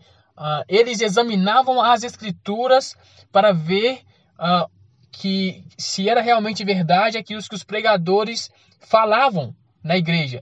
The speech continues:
Cara, e o mais doido disso é que a comunidade de fé, ou seja, entre aspas, os cristãos comuns da, da comunidade, cara, eles, eles tinham esse zelo pela palavra de, de examinar, é, é, as escrituras pra ver se estão, se estavam lá realmente,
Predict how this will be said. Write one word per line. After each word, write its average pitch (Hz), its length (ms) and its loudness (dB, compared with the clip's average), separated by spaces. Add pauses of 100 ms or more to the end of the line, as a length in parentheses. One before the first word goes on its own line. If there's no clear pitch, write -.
Cara, 240 320 2
e 220 320 -8
o 196 80 -4
mais 226 220 -4
doido 220 260 -2
disso 202 360 -6
é 196 100 0
que 190 240 -8 (220)
a 175 100 -12
comunidade 226 920 0
de 208 120 -10
fé, 143 340 -4 (260)
ou 190 140 -8
seja, 185 280 0 (120)
entre 208 220 0
aspas, 208 320 2
os 208 160 -12
cristãos 220 560 -10
comuns 240 500 -8
da, 233 160 2
da 202 240 2
comunidade, 220 640 0
cara, 123 240 -2 (360)
eles, 202 420 -4
eles 202 180 -6
tinham 240 240 -4
esse 233 220 -6
zelo 196 340 0
pela 214 180 2
palavra 196 520 2
de, 170 280 -4 (260)
de 170 160 -4
examinar, 208 920 -2 (640)
é, 160 460 -2
é, 156 100 0
as 160 320 -2
escrituras 202 560 -6
pra 226 200 -2
ver 220 140 -4
se - 100 -10
estão, 220 360 0
se 170 260 -12
estavam 214 360 2
lá 208 140 2
realmente, 185 720 0